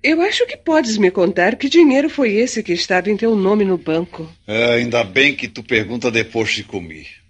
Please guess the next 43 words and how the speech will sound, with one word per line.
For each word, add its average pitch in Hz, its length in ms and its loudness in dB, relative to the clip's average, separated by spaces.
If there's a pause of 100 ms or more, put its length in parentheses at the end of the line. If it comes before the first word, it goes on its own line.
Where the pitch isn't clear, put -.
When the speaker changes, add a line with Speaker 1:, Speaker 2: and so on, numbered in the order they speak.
(560)
Speaker 2:
que - 180 -14
isso 95 180 -10
ia 95 100 -4
tirar 95 240 -6
meu 98 140 -6
apetite. - 840 -10 (580)
O - 40 -20
que - 100 -16
tá - 140 -20
pensando 139 400 -4
esse 127 140 0
sujeito 104 420 -6
me 110 80 -6
fazendo 113 320 -2
empregado 98 480 -4
dele? 82 400 -14 (440)
Speaker 1:
É, 175 180 -6 (100)
que 392 180 2
sujeito, 285 580 0
Beto? 123 440 -6 (100)
Speaker 2:
É - 220 2
esse 302 180 0
Luiz 156 400 2
que - 100 -4
não 131 120 0
é 127 40 6
Luiz 123 240 2
coisa 131 240 0
nenhuma. 101 560 -6 (680)
Speaker 1:
A-, - 260 -2
afinal, 381 340 6
o 381 40 2
que - 260 2
tem 339 380 4
ele 269 200 4
a 160 60 6
ver 226 260 2
com 254 100 0
o 247 60 4
dinheiro 214 380 2
que 214 80 -6
foste 208 320 -4
buscar? 131 520 -8